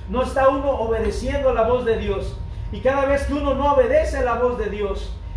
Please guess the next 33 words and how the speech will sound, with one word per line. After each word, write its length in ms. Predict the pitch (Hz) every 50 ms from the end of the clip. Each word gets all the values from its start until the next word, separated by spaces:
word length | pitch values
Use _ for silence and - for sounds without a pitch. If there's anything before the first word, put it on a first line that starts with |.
| - -
empieza 460 | 196 190 - - 254 262 - 233 214
uno 280 | 226 - - - - -
a 60 | 196
alejarse. 680 | 190 190 175 - - 233 233 - - - 180 165 143 - - -
Dios 220 | - 226 269 269 269
no 160 | 269 277 247
se 100 | - 226
aleja 320 | 202 208 240 226 220 208
de 140 | 185 180 180
uno. 300 | 190 - - 190 170 - - - - - - - - - - - -
Él 200 | 214 233 247 247
permanece 600 | 247 233 220 190 196 190 190 214 226 220 208 190
fiel, 300 | - 208 226 254 247 -
como 180 | 226 196 196 202
yo 140 | 202 202
decía 280 | 190 196 185 - 220 208
hace 180 | 196 196 185 180
rato. 380 | - 226 - - - - - - - - - - - - -
El 140 | 185 185 -
que 120 | - 185
se 120 | 180 185 180
va 120 | 196 220
alejando 400 | 226 208 190 190 208 202 202 156
es 100 | 147 -
el 160 | 175 170 180
hombre 300 | 202 208 208 185 170 156
de 140 | - - -
Dios. 360 | - 139 - - - - - - - - - - - - - - -
Se 160 | - - 190 185
va 160 | 202 214 226
alejando 380 | 226 208 190 196 208 220 226
un 120 | 226 226 -
poquito, 460 | 196 196 196 196 190 185 - -